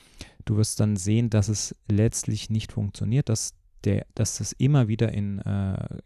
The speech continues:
Konflikte und so weiter aus-, m, sich auskristallisiert. Und solche Leute musst du dann einfach aus der Gruppe ausschließen. Es sei denn, du bist Profitherapeut und möchtest die Herausforderung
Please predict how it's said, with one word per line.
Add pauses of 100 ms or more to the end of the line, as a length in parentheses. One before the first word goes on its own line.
Konflikte
und
so
weiter
aus-, (1080)
m,
sich
auskristallisiert. (540)
Und (560)
solche
Leute (560)
musst
du
dann
einfach (460)
aus
der
Gruppe (100)
ausschließen. (100)
Es
sei
denn,
du
bist
Profitherapeut
und
möchtest
die
Herausforderung